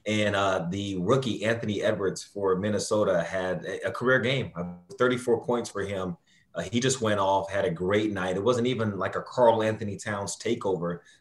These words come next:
type of situation. It was the rookie Edwards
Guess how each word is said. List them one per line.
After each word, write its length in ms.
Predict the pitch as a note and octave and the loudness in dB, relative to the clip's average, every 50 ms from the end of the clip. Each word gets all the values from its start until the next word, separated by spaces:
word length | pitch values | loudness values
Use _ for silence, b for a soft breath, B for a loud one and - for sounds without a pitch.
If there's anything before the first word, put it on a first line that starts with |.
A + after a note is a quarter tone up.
| b _ | b _
type 200 | - G#2 G2+ G2+ | -2 -2 0 0
of 80 | - G2 | -2 -2
situation. 680 | - A2+ E2+ - G2+ F#2 G2+ G#2+ A2+ A2 - F#2 D#2+ D2+ | -4 -4 -6 -4 -4 -2 -2 0 -2 -2 -4 -6 -6 -4
It 120 | E2+ F2+ | -4 -4
was 320 | F#2 F#2+ F2+ E2 - - - | -2 -4 -4 -6 -8 -6 -4
the 80 | F#2+ F#2 | -2 0
rookie 400 | F2+ A2 A2 - A#2+ A2 - - | 2 2 0 0 0 0 2 2
Edwards 480 | G2+ G2+ G2+ G#2 G#2 F#2+ - - b | 2 2 2 2 0 0 -2 -6 b